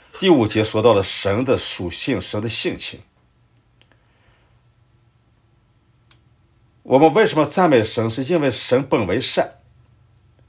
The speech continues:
善涵盖了神所有的性情。神是善的。我们是，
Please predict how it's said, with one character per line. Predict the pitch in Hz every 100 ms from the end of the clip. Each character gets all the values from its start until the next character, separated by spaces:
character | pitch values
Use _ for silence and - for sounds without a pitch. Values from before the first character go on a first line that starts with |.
| _ _ _ _
善 | - - - 220 104 - _ _ _ _ _ _ - - _ _ _ _
涵 | - - 123 123
盖 | 147 170
了 | 123
神 | - - 117
所 | 110 - 107 110
有 | 147
的 | 92
性 | 82 - 95
情。 | - - _ _ _ _ _ _ _ _ _ _ _ _ _ _ _ _ _ _ _ _ _ _ _ _ _ _ _ _ _ _ _ - _
神 | - 131
是 | 139 110
善 | - 143
的。 | - _ _ _ _ _ _ _ _ _ _ _ _ _ _ _ _ _ _ _ _ _ _ _ _ -
我 |
们 | 101
是， | 95